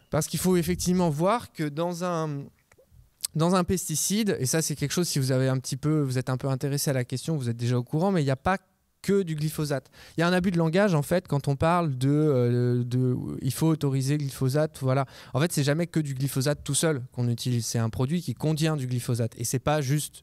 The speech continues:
quarante pour cent de glyphosate et soixante pour cent d'eau. Euh, avec ces, avec ces produits, vous avez alors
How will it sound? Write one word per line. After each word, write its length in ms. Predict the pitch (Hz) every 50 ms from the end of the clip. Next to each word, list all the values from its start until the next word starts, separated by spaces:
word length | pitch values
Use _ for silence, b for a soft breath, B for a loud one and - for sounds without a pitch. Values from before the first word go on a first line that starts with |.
| - - -
quarante 240 | 139 131 143 143
pour 120 | - 143 -
cent 140 | - 143 139
de 40 |
glyphosate 580 | 127 131 123 - 135 127 139 156 175 170 - - 123 120
et 140 | 139 139 143
soixante 320 | 139 151 139 - 147 139 127
pour 140 | 143 131
cent 120 | - 151 143
d'eau. 200 | 147 147 143 B B B B B B B B B B B B B 120
Euh, 360 | 120 135 135 135 131 131 127 - -
avec 540 | 143 156 156 156 185 190 180 - - - -
ces, 760 | - - - - 143 139 139 139 131 131 127 127 127 131 127 B B B B B B -
avec 220 | 135 139 143 139
ces 140 | - 151 127
produits, 340 | - - 139 135 156 202 214
vous 220 | 180 156 143 139
avez 280 | 135 139 139 160 165 151
alors 360 | - 131 127 117 104 -